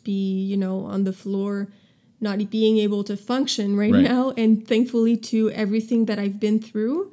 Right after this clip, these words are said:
Speaker 2: Yeah.
Speaker 1: every tool that I've created for myself, every practice that I've created for myself, I'm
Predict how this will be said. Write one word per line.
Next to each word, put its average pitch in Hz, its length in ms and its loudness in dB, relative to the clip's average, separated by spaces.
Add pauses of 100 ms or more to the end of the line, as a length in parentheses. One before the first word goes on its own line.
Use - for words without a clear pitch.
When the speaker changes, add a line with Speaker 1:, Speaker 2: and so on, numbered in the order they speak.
(160)
Speaker 2:
Yeah. - 240 -4
Speaker 1:
every 214 640 -2 (280)
tool 247 240 0
that 226 140 0
I've 214 180 -2
created 208 300 -2
for 214 120 -4
myself, 240 540 -4
every 202 300 -4
practice 262 560 -6
that 240 120 -2
I've 214 140 -2
created 214 300 -2
for 214 140 -6
myself, 208 580 -4
I'm 233 240 0